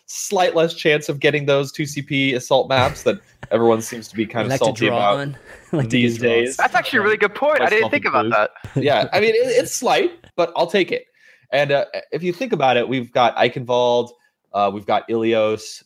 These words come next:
Speaker 1: since the game came out. Uh, we've gotten a couple of maps. We've got a couple of heroes. It seems like Blizzard is basically on, like, basi-, every other month we're gonna get a new map or a new hero or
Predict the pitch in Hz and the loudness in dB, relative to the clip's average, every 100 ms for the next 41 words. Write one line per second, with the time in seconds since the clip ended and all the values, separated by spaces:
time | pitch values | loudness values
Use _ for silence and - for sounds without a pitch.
0 | _ - 101 101 104 98 - 104 127 131 | _ -18 -16 -12 -8 -10 -8 0 2 4
1 | 131 - _ _ _ _ 101 101 95 98 | 2 -2 _ _ _ _ 0 2 2 0
2 | 95 95 - - 113 107 104 - - 98 | -2 -2 -6 -4 -2 0 0 -2 0 0
3 | - 104 117 92 110 104 - - - 220 | -2 -2 -2 0 2 2 0 -10 -2 -2
4 | 254 202 135 - 135 131 120 101 - 143 | 0 0 0 0 0 2 0 -2 0 0
5 | 170 - 147 120 113 110 98 - _ _ | 0 -2 2 2 2 0 0 -4 _ _
6 | _ _ - 175 - - 180 208 156 151 | _ _ -2 0 -2 -2 0 2 2 2
7 | 127 131 107 107 113 107 110 107 - 104 | 2 0 0 -4 -4 0 0 0 -4 -6
8 | 101 98 101 98 - 95 98 95 87 - | -4 0 0 0 -4 -4 -4 -6 -10 -8
9 | 101 92 87 | -2 -2 -2